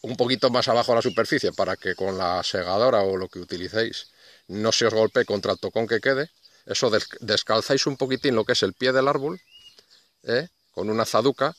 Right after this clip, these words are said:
y luego, pues eso, con mucho cuidado, o el que tenga motosierra, con mucho cuidado siempre que hablamos de maquinaria, ¿eh? Con mucho cuidado. Y si no lo tenéis claro, es preferible que lo hagáis a mano. Cortáis y,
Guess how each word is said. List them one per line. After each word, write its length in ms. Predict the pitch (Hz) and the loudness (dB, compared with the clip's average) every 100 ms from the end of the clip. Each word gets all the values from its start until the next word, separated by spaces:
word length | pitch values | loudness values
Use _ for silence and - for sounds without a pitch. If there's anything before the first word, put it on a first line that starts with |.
| - _ | -14 _
y 140 | - 92 | -6 -2
luego, 240 | 104 123 | 2 2
pues 180 | 101 90 | 0 -2
eso, 220 | 92 87 | -2 -4
con 120 | 92 | -4
mucho 260 | 104 - 113 | -2 -2 0
cuidado, 340 | 117 131 151 | 2 4 4
o 720 | 151 107 104 101 95 87 76 | 4 4 4 4 4 2 2
el 100 | 73 | 0
que 140 | - 98 | -2 -2
tenga 240 | 127 131 | 0 2
motosierra, 520 | 131 127 131 143 135 | 2 2 2 4 2
con 240 | - 113 117 | 2 4 4
mucho 400 | 135 151 147 151 | 6 4 4 4
cuidado 320 | 151 151 156 | 4 6 4
siempre 360 | 143 156 151 143 | 4 2 2 2
que 80 | |
hablamos 340 | 139 143 151 143 | 4 4 4 2
de 60 | |
maquinaria, 560 | 131 135 131 131 98 107 | 2 2 0 0 2 0
¿eh? 20 | |
Con 160 | 113 107 | 0 -2
mucho 240 | 113 - | -2 -4
cuidado. 320 | 104 98 82 - _ _ _ _ _ _ _ _ _ | -2 -2 -2 -10 _ _ _ _ _ _ _ _ _
Y 320 | 82 87 87 | -10 -6 -2
si 160 | - 95 | -2 2
no 100 | 135 | 2
lo 100 | 135 | 2
tenéis 200 | 143 135 | 0 0
claro, 240 | 139 165 | 2 2
es 60 | 156 | 2
preferible 420 | 127 123 131 135 | -2 -2 -2 0
que 80 | 117 | 0
lo 80 | 104 | 0
hagáis 220 | 107 - | 0 0
a 60 | |
mano. 280 | 98 80 73 - _ | -2 -4 -10 -14 _
Cortáis 680 | - 90 - 131 170 - - _ _ _ _ _ _ _ _ _ _ _ _ - | -14 -10 -2 -2 -2 -6 -10 _ _ _ _ _ _ _ _ _ _ _ _ -10
y, 680 | 101 92 90 82 71 73 | -4 -2 -2 -6 -10 -14